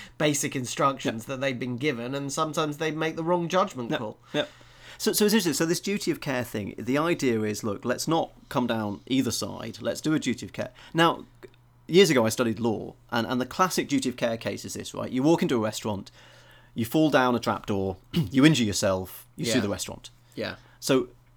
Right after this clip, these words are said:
Speaker 2: A, do they owe you a duty of care? Yes, you're a customer.
Speaker 1: Yeah.
Speaker 2: B, did they breach the duty of care? Yes, big trapdoor in the middle of the restaurant was left open.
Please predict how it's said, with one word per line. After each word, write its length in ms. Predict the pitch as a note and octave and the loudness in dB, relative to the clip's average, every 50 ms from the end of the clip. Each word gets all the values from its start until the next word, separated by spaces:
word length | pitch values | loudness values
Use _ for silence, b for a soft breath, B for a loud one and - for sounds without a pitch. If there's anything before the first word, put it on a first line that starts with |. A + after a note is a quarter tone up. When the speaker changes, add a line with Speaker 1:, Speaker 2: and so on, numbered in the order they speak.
| _ _ - | _ _ 2
Speaker 2:
A, 420 | D#3+ F#3 G3+ G#3+ G3+ D#3 - - - - - - - - _ - - - - | 4 4 4 4 2 0 -2 -4 -8 -20 -20 -20 -20 -20 _ -20 -20 -6 0
do 120 | - D#3 | 2 4
they 180 | C#3 D3 C#3 C3 | 4 6 6 6
owe 40 | B2+ | 6
you 140 | B2 A#2+ A2+ | 6 4 4
a 60 | A2 | 2
duty 220 | - A2 - G#2 | 0 -2 -4 -4
of 80 | F#2 - | -6 -6
care? 280 | - G2+ A2 C3+ D#3+ - - | -4 -4 -4 -4 -6 -10 -8
Yes, 320 | B2 G#2+ A2 A2 - - | -6 -4 -4 -4 -4 -6
you're 80 | G#2+ G2 | -8 -10
a 40 | - | -10
customer. 400 | - G2 F#2+ - - G#2 A#2 C3 - b b b b | -10 -12 -12 -10 -10 -10 -10 -12 -12 b b b b
Speaker 1:
Yeah. 200 | - G#2+ G2 G2 - - _ - | -10 -10 -10 -10 -12 -6 _ 4
Speaker 2:
B, 180 | G3+ G#3 G3 D#3 | 4 4 4 4
did 160 | B2+ C3 - | 2 2 0
they 120 | A#2+ A2+ | 0 0
breach 260 | - D#3 D#3 D3+ - | 0 0 0 0 -2
the 80 | - A2+ | -4 -6
duty 260 | - A2+ G#2 - A2 | -4 -6 -6 -4 -6
of 80 | F#2 - | -8 -8
care? 220 | - G#2 G#2 A2+ | -6 -6 -4 -2
Yes, 260 | G#2+ A2 B2 B2 - | -2 0 0 0 -2
big 320 | - A#2 G2+ B2 B2+ B2 - - - - | -4 -4 0 0 0 0 -2 -12 -18 -8
trapdoor 540 | - - - - C3+ - B2+ A#2+ A#2 A#2 A2 - _ - - _ - | -2 0 0 0 0 0 0 0 0 0 -2 -6 _ -20 -20 _ -6
in 100 | B2 A2+ | -2 0
the 60 | A#2 | 0
middle 140 | A2+ A#2 A2+ G#2 | 0 0 0 -2
of 20 | |
the 80 | G#2+ G#2 | -2 0
restaurant 480 | G#2+ G#2+ - - B2 A2+ G#2+ G2+ - | -2 -2 -2 -2 -2 -2 -2 -2 -4
was 120 | - G2 A2+ | -4 -4 -2
left 200 | A2 A2 - - | -4 -2 -2 -2
open. 400 | G#2 G#2+ G#2 - A2+ A#2 B2 | -2 -2 -2 -4 -4 -6 -6